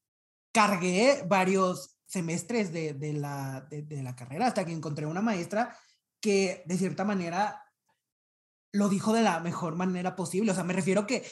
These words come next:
tenía como este estigma de que, "Ay, pues tienes como que bajar de peso", sí me lo llegaron a decir, la neta.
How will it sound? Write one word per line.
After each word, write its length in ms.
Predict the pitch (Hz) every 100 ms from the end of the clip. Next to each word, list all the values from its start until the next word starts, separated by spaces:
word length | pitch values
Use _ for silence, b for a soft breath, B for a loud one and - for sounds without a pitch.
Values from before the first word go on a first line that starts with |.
| B B -
tenía 220 | 208 208
como 180 | 220 233
este 180 | 240
estigma 600 | 240 - 247 226 220 226
de 260 | 185 180 156
que, 500 | 175 165 156 156 - -
"Ay, 140 | 226
pues 140 | 240
tienes 200 | 247 254
como 240 | 247 330 285
que 80 | 214
bajar 260 | 185 185
de 120 | 214
peso", 420 | 226 233 226 233 226
sí 100 | 196
me 60 |
lo 60 | 214
llegaron 280 | 165 147 196
a 40 |
decir, 280 | 147 135 127 -
la 120 | 147
neta. 320 | 139 127 139